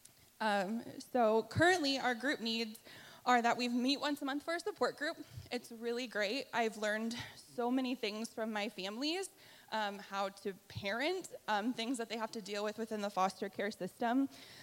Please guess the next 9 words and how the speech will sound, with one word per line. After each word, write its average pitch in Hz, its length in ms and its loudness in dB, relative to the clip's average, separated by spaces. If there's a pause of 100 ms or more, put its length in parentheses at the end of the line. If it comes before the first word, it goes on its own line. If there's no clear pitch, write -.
(180)
Um, 220 320 6 (160)
but 233 180 6
more 262 280 10
specifically, 269 960 -2
um, 220 160 0
we 240 100 -2
do 277 140 0
need 294 200 0
childcare. 247 680 -4